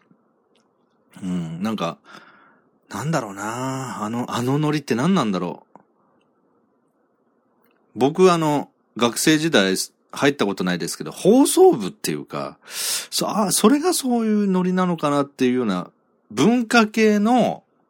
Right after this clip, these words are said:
部活？<laughs> そういう雰囲気を感じますよね。そ-、もちろんいい意味で。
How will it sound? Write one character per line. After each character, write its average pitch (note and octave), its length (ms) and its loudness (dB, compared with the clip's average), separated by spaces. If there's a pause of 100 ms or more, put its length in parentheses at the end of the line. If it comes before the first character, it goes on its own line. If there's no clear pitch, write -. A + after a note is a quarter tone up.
(160)
部 B2 120 2
活？ D#3 440 -2 (1200)
<laughs> - 1600 -16
そ C4 280 4
う C#4 60 8
い B3 40 6
う - 20 2
雰 C4+ 320 4
囲 - 20 -2
気 - 140 2
を A2+ 60 2
感 A2 240 -2
じ G#2 100 -2
ま A2 160 -2
す - 100 -6
よ - 60 -18
ね。 E2+ 100 -14
そ-、 D3 160 0
も D3 140 4
ち D#3 100 0
ろ A2 160 2
ん A2+ 60 -4
い C#3+ 140 4
い B2 40 2
意 A2 40 0
味 E2+ 120 -4
で。 - 140 -16